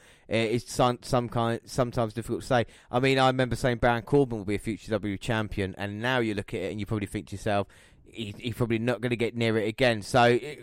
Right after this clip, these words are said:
it's a transition. Someone like Asuka, who was undefeatable, you know, and he could never fuck up. And then, like you say, you take her to the W roster, uh, and Raw and SmackDown, and, and it happens. So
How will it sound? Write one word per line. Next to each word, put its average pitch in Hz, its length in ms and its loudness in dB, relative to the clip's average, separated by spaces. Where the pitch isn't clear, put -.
it's - 240 -2
a - 20 -14
transition. 143 520 2
Someone 131 280 0
like - 40 -2
Asuka, 117 540 4
who 117 160 4
was 120 180 2
undefeatable, 117 920 2
you 117 100 2
know, 107 240 2
and 113 320 -4
he 123 160 2
could 123 160 -4
never 120 400 2
fuck - 320 2
up. 110 300 2
And 120 200 -2
then, 120 160 2
like 120 160 0
you 120 60 -2
say, 117 160 2
you 110 140 0
take 117 280 0
her 113 60 -2
to - 120 -4
the 104 80 -4
W 110 300 0
roster, 98 420 -2
uh, 104 260 -2
and 107 300 -4
Raw 110 220 2
and 104 100 -2
SmackDown, 101 460 -2
and, 101 160 -4
and 107 160 -2
it 92 80 -6
happens. 104 460 -4
So 107 280 -2